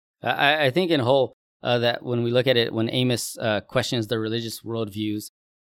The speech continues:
uh, he's questioning their perception of God and their perception of others.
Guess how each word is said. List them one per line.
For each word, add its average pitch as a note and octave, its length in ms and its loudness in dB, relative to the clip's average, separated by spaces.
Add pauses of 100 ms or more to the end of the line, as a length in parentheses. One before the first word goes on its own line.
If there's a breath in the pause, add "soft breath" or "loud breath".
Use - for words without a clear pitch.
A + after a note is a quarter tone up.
uh, G2 160 -4
he's G#2 240 -6
questioning D3 680 -2
their A#2+ 160 -4
perception A2 720 -6
of F#2+ 180 -10
God G2+ 380 -4 (280)
and G2 320 -8
their G2+ 160 -6
perception G#2 540 -8
of F2+ 100 -8
others. E2+ 380 -10